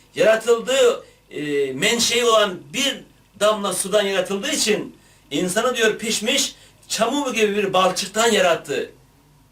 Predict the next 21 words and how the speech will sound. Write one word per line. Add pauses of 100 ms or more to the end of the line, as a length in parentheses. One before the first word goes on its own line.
Ey
insan,
neyine
kibirleniyorsun? (1200)
Devam
eden
ayette,
on
beşinci
ayette, (800)
cini
de (240)
yalın
bir
ateşten
yarattı. (1700)
Haydi
biz (440)
insanın
yaratılmasını
anlıyoruz.